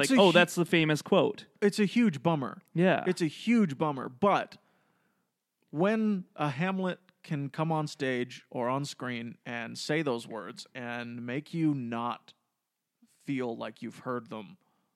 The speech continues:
Speaker 1: and make you not feel like it's the one,
Speaker 2: Mm-hmm.
Speaker 1: right? It's the famous quote. That
Speaker 2: That w-, that would be
Speaker 1: is,
Speaker 2: great.
Speaker 1: that
Speaker 2: I,
Speaker 1: is
Speaker 2: it hasn't
Speaker 1: special.
Speaker 2: happened for me yet.
Speaker 1: It, I've
Speaker 2: So.
Speaker 1: seen it a few times,
Speaker 2: Okay.
Speaker 1: honestly. Um,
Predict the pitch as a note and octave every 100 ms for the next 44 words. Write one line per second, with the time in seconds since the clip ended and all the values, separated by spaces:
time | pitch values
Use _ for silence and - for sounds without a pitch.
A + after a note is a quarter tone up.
0 | _ _ _ _ _ A#2+ A#2+ A#2+ A#2 C3
1 | C3 C3+ B2 B2 - C3 A#2 A2+ A#2 -
2 | A#2 B2 A#2 G2+ D#3+ _ - C#3 C3+ A#2+
3 | - B2 C3 A#2+ A#2 - B2+ G2+ G2 _
4 | _ _ _ _ _ _ _ _ _ _
5 | _ _ _ _ _ - C#3 C#3 B2 A2+
6 | - D3+ E3 E3+ D#3+ E3+ F3+ D#3+ E3 F#3
7 | C#3+ - D3 E3 D#3 C#3+ E3 D3 D#3+ D3+
8 | C#3+ C3+ B2+ - - _ - E3 - E3
9 | F3+ A#3+ A#3+ A#3 G3 A3 C3 A2+ B2 C#3
10 | C3+ D#3+ D3+ A2 C#3 _ - _ - C3
11 | C3 B2+ B2+ B2+